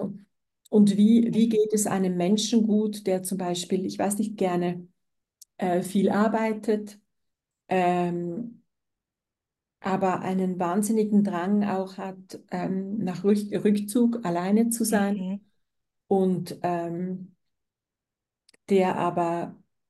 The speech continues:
Speaker 1: auch sehr wissensdurstig ist. Also wie,
Speaker 2: Mhm.
Speaker 1: wie bringt er das unter einen Hut?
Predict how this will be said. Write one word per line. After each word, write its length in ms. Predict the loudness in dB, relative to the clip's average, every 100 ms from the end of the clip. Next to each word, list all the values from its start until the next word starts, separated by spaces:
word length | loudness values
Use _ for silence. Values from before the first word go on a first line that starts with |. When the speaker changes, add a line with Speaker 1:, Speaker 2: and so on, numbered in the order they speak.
| -4
Speaker 1:
auch 180 | -2 0
sehr 260 | 0 2
wissensdurstig 840 | 2 0 0 -2 0 0 0 -2 -4
ist. 380 | -4 -6 -10 _ _ _ _ _
Also 300 | -2 0 2
wie, 420 | 4 4 4 0
Speaker 2:
Mhm. 200 | -4 -4
Speaker 1:
wie 60 | -4
bringt 300 | -2 -2 0
er 80 | -2
das 220 | 0 -2 -4
unter 300 | -4 -4 -4
einen 320 | -4 -2 0
Hut? 380 | 2 2 -2